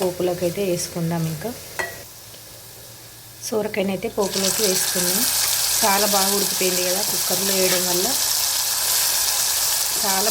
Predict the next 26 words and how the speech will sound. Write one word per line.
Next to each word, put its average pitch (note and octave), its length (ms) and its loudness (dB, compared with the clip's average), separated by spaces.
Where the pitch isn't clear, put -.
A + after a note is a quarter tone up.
బాగుంటుంది G3+ 600 2
ఫ్రెండ్స్, F#3 300 0
ట్రై F3+ 160 2
చేయండి F#3 340 0
ఒకసారి F3 480 0
మీరు. E3+ 180 2
ఇప్పుడైతే G#3+ 320 2
మనం G#3 220 -2
ఇంకా G3+ 220 -6
పోపు G3+ 240 -2
వేసుకున్నాం F#3+ 460 -4
కదా, G3 180 -2
పోపులో G3 340 -2
వేసుకున్నాం F3+ 520 -4
కదా F#3 120 -2
సొరకాయ F#3 460 -4
కర్రీని. F3+ 320 0
సొరకాయ G#3 460 -2
కర్రీ G3 180 -4
అయితే F#3+ 180 -4
మంచిగా G3+ 340 -4
కలుపుకోవాలి. F3+ 720 -4
ఇంకా F3+ 180 -4
ఇలా G#3 120 2
పోపు G#3+ 220 2
వేసిన G#3+ 300 4